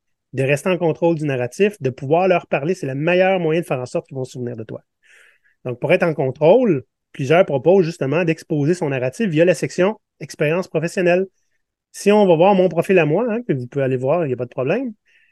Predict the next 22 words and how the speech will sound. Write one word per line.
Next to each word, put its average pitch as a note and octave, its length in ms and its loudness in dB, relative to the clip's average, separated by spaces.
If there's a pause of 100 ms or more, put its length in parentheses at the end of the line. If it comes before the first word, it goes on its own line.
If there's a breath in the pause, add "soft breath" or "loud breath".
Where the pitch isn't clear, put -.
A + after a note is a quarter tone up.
(200)
euh, C#3 340 -2
j'ai C3 180 -2
pas F3+ 120 0
mal A3 180 4
d'expérience. F#3 720 0
Puis - 120 -16
si - 120 -6
on G#3+ 140 4
va A3 120 4
dans G3+ 120 4
le D3+ 120 2
plus A#3 380 2
profond, F3+ 680 2
là, A#2+ 240 -4
dans C3+ 160 -4
mes D3 160 0
plus A3 260 -2
anciennes G#3 500 0
expériences, D#3 640 -2
puis - 140 -20
qu'on C3 300 -4
va F#3+ 240 4